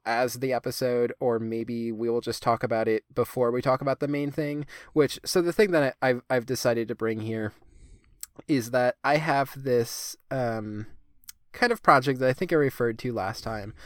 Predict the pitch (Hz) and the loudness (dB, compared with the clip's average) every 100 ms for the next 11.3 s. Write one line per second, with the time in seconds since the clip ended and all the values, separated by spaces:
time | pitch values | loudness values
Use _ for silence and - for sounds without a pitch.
0 | - - 151 135 131 147 135 139 131 147 | -16 -6 0 2 2 0 0 2 2 2
1 | 135 113 110 120 117 117 117 104 - 127 | 0 -2 -2 -2 -2 -2 -6 -6 -6 -6
2 | 147 151 151 156 156 139 120 - 123 127 | -4 -2 0 0 -2 -4 -10 -8 -6 -2
3 | 113 - - 117 113 - _ - - _ | -4 -4 -4 -4 -4 -14 _ -20 -20 _
4 | 151 - 131 - 127 120 113 123 120 123 | -8 -2 -2 0 0 0 0 0 0 -2
5 | 123 117 117 127 123 113 120 120 120 123 | -2 -2 -4 -2 0 0 -2 -4 -4 -2
6 | - 131 131 127 120 120 120 123 120 120 | 0 2 2 2 0 -4 -4 -2 -2 -4
7 | - - - - - 131 120 120 - 160 | -10 -16 -20 -12 -4 -2 -2 -4 2 4
8 | 190 202 165 160 131 135 - 131 - 123 | 4 2 4 2 2 2 2 -4 -2 -4
9 | 113 117 120 113 117 117 117 110 - - | -2 -2 -2 -2 -2 -2 -2 -4 -6 -8
10 | - 120 127 127 127 123 123 117 117 117 | -4 -2 -2 -2 -2 -2 0 0 0 -2
11 | 110 110 107 | -2 -4 -6